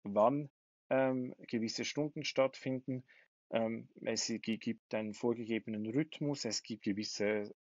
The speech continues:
Interaktionsformen, die normiert sind. Man lernt in einer Klasse und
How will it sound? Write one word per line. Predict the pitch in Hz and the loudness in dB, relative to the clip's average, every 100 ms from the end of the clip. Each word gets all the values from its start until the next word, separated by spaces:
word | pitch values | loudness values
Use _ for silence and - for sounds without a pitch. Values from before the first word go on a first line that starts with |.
| _ | _
Interaktionsformen, | 123 120 117 110 - 123 143 156 - 139 139 131 | -6 -4 0 0 2 0 2 0 2 4 4 0
die | 131 | 2
normiert | 127 127 123 131 | 2 2 0 0
sind. | - 123 120 - _ _ _ | 0 -2 -4 -10 _ _ _
Man | 131 | 2
lernt | 123 120 117 - | 6 6 6 -2
in | 131 139 | 0 0
einer | 117 117 110 | 0 -2 -4
Klasse | - 127 147 - 151 143 - _ _ | 0 2 2 2 0 -2 -10 _ _
und | 131 131 - | -4 -4 -6